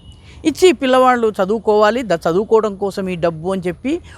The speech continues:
ఒక బ్యాంక్ అకౌంట్ ఓపెన్ చేసి, బ్యాంక్ అకౌంట్‌లో ఇచ్చి, ప్రతి నెల ఒక నిర్దిష్ట పరిమాణం,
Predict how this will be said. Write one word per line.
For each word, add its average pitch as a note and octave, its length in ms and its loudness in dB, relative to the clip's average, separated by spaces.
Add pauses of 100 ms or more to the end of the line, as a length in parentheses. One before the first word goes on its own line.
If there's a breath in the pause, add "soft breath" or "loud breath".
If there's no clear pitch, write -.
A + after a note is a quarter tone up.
ఒక G3+ 140 0
బ్యాంక్ F3+ 380 2
అకౌంట్ A#3+ 320 0
ఓపెన్ G#3+ 300 -2
చేసి, C4 200 -4
బ్యాంక్ G3 420 -2
అకౌంట్‌లో B3+ 440 0
ఇచ్చి, A#3 260 -4
ప్రతి B3+ 400 0
నెల D4 440 2
ఒక A#3+ 180 -2
నిర్దిష్ట G3+ 640 -2
పరిమాణం, G#3+ 580 0